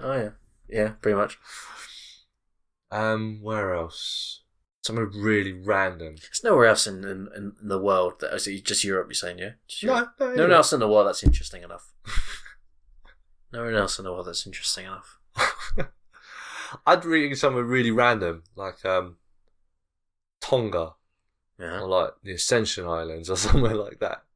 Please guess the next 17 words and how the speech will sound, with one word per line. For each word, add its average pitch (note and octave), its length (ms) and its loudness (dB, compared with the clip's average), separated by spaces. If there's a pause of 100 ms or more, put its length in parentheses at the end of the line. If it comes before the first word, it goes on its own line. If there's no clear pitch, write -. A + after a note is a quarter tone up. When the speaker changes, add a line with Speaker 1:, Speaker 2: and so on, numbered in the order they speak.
(500)
Speaker 2:
You G2+ 100 -18
know, F#2 140 -8
like, F#2+ 100 -8
Speaker 1:
Oh. - 40 -8
Speaker 2:
how G#3+ 120 0
many C#4+ 160 -8
people C3+ 340 0
live G#2 260 4
there? - 360 6 (300)
<laughs> - 320 -20
Can C#3 180 -6
you D#3 80 -10
go F3 160 6
and F3 100 0
count - 320 2
them E2+ 160 -4
all? E2 200 -12